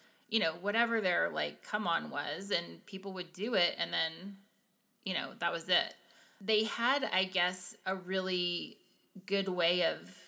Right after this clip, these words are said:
killing people, if you wanna put it that way, but what they would do is they would get them drunk, and then when their defenses were down, one of them would sit on their chest, and the other one would pinch their nostrils. And so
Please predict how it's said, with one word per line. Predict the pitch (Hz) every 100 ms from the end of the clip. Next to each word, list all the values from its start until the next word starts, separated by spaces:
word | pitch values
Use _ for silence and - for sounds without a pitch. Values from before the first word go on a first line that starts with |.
| -
killing | - 202 202 165
people, | 160 156 151 170
if | 165
you | 175 165
wanna | 165 165 175
put | 190
it | 175 175
that | 175
way, | - 156
but | 180 175 - - - _
what | - 220
they | 226
would | 214 190 185
do | 285 220
is | 185 185
they | 190
would | 180 185
get | 180
them | 233 226
drunk, | 220 147 175 226 - - -
and | 190 185
then | 185 185
when | 185
their | 190 185
defenses | 185 185 277 285 208
were | 185 175
down, | 170 160 156 180 233 - - - _ _ _
one | 175 196 240
of | 277 233
them | 220
would | 190 180
sit | - - 220
on | 208
their | 190 175
chest, | - 220 160 160 - -
and | 190
the | 185 196
other | 196 196
one | 196 175
would | 175 175
pinch | - 196 185 -
their | 160
nostrils. | 156 143 139 - - 71 - - - - _ -
And | 196 196
so | - 185 175 175